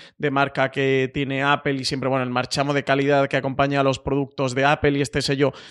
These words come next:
un tanto exclusivo, que también se hacía la analogía hacia sus series, mm, algunas con creadores, pues, como Ronald D. Moore o como Steven Knight detrás, con grandes directores como Francis Lawrence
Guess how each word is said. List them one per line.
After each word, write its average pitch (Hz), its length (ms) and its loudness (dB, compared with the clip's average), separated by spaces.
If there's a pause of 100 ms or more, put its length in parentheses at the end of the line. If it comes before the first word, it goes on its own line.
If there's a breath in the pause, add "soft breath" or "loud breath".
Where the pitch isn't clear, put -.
(320 loud breath)
un 160 120 -4
tanto 139 960 0
exclusivo, 170 920 -2
que 151 80 -4
también 139 680 -4
se 139 120 -4
hacía 139 240 -2
la 135 80 2
analogía 131 520 -2
hacia 131 420 0 (260 loud breath)
sus - 220 -4
series, 170 760 2 (180)
mm, 151 360 -6 (220)
algunas 156 440 0
con 147 200 -4
creadores, 139 380 2
pues, 127 180 -6
como 123 460 0
Ronald 127 280 -2
D. 135 80 0
Moore 196 440 2
o 147 40 -2
como 127 500 0
Steven 131 340 -4
Knight 131 240 -4
detrás, 185 680 0 (300 loud breath)
con 123 340 -8
grandes 135 340 0
directores 127 480 -2
como 127 300 -2
Francis 123 380 -6
Lawrence 123 480 0